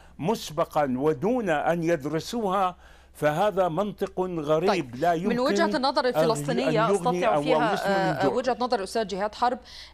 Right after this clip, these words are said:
Speaker 2: نحن ناقشنا في السابق قضية أنه إذا كانت هناك اتفاقية لإحلال السلام فمن وجهة النظر الفلسطينية وربما حتى العربية ذلك غير قائم أصلا.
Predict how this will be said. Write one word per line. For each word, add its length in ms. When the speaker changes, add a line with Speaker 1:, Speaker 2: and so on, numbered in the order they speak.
Speaker 2:
نحن 300
ناقشنا 460
في 80
السابق 460
قضية 440
أنه 460
إذا 200
كانت 300
هناك 160
اتفاقية 440
لإحلال 480
السلام 520
فمن 220
وجهة 340
النظر 280
الفلسطينية 600
وربما 480
حتى 280
العربية 540
ذلك 300
غير 200
قائم 400
أصلا. 300